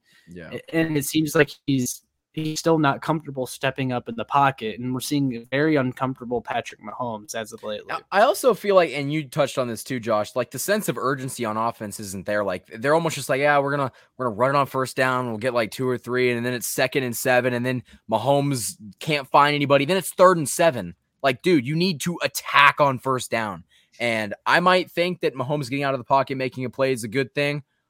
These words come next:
Speaker 1: Um, but, you know, even then, like, I, I think that I cannot stand to see any more swing passes, man. Like,
Speaker 2: Yeah.
Speaker 1: just seeing Mahomes dish it to Darrell Williams in the flat. He's like, "Dude,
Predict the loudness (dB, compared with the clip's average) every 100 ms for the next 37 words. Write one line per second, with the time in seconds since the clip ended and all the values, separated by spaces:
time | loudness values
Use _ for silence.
0 | _ -4 -4 -4 -10 -10 0 0 0 -4
1 | -2 -2 0 0 2 0 2 0 0 -4
2 | -8 -2 -4 -2 -4 -4 -2 0 0 -2
3 | _ _ _ _ _ -8 -6 -8 -2 2
4 | 2 2 0 -2 2 2 0 -4 -4 0
5 | 0 0 0 -2 -2 2 2 2 4 4
6 | 4 2 -8 -4 0 0 -2 -6 -12 0
7 | 4 6 4 2 2 0 0 2 4 6
8 | 6 4 2 -6 4 6 6 0 -2 -2
9 | -2 4 8 8 8 6 6 4 0 -6
10 | -6 -2 6 6 6 -2 _ _ -6 -6
11 | -2 2 2 2